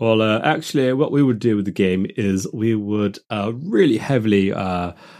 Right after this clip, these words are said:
uh, monetize any kind of upgrade path. So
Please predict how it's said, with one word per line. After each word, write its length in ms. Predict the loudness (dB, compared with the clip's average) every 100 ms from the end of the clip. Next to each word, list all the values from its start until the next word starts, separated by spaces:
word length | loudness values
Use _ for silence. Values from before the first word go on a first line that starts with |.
| -20 -10
uh, 140 | -4
monetize 580 | -2 0 0 0 0 0 0
any 220 | 2 2
kind 240 | 2 0
of 60 | 0
upgrade 360 | -2 -4 -8 -8
path. 380 | -12 -12 -12
So 440 | -16 -10 -6 -4